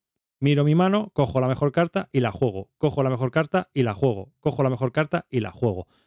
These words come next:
No, ah, para mí no hubo nada más. ¿Que el juego está bien? Está muy entretenido. Eh, tiene cromo para aburrir. Tiene tema por un tubo, que si era con dinosaurios, porque vas como viajando en el tiempo y entonces los villanos se van ocultando. Yo estuve jugando escenarios en el oeste.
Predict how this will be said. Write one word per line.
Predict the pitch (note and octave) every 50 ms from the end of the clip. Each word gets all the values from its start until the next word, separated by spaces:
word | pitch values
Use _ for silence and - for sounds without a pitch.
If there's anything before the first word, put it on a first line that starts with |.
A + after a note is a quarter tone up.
| _ _ -
No, | C3 D3+ F#3+ G#3 G3 _
ah, | - F#3 F3+ F3 E3 -
para | - C#3 B2+ C#3+
mí | F3 G3+ G3+
no | F#3 F3+ F#3 F#3
hubo | F#3 F3+ F3+ F3
nada | E3+ E3 D#3+ D#3+ E3
más. | F#3 F#3+ E3 C3 - - _ _ _ _ _ _ _ _ -
¿Que | C#3+
el | D3
juego | C#3+ F3 G3+ G#3
está | G3+ - - F#3
bien? | G3 G3 D#3+ - _ _ -
Está | C#3 - - F3+
muy | F#3 F#3
entretenido. | E3+ - E3 C#3+ E3 E3 F3+ F3 E3 C3+ - _ -
Eh, | D#3+ D#3+ D#3+ D#3 D3+
tiene | - E3 E3 E3 D#3+
cromo | D3 E3 D#3+ D#3 D3
para | C3+ C#3+ C#3
aburrir. | C#3 C#3 C#3+ D#3 D#3+ C3+
Tiene | _ - D#3 D#3 D#3 D3+
tema | - E3+ E3+ E3+ E3+ D#3+ D3 _ _ _ _ _ -
por | D3+ C3+ C3+ D3+
un | D#3 D3+ C#3
tubo, | - - F#3 F3+ D3+ C#3 A#2 - _ _ _ _ _ _ _ - D3+
que | C#3
si | - D#3+
era | D#3+ D#3+ D#3
con | - D3 C#3+
dinosaurios, | C#3 C#3 C3 B2+ B2 C#3+ D3 D3 C#3+ C3+ B2+ B2 A#2
porque | - - A#2+ - - G#2+
vas | A2 C3 C3+ - -
como | _ - B2+ B2 A#2+
viajando | A#2 A#2 - - C3+ C3 B2+ B2
en |
el | A#2+ A2+ -
tiempo | - A#2+ C#3 E3 E3+ D3+ C3+ - - B2+ B2+ B2 B2
y | A#2 A2+
entonces | A2 A2 B2+ C3 C3 B2
los | B2+ B2 A#2 G#2
villanos | G#2 A#2 G#2 A2+ B2+ C#3 C#3+ C3+
se | A#2+ B2+
van | A#2+ B2 B2+
ocultando. | B2+ - - A#2+ A2 G2+ - A#2 C#3+ E3+ E3 D3 C3+ B2+ B2 A#2+
Yo | A#2+ A#2 A#2+
estuve | A#2 - - C#3 C3+ A#2+
jugando | B2+ C3 C3 B2+ B2
escenarios | A2+ G#2 A#2 A#2+ B2+ B2+ A#2 -
en | A#2+
el | A2+ A2 G2+
oeste. | G2 B2 E3+ D#3 - - C#3 B2+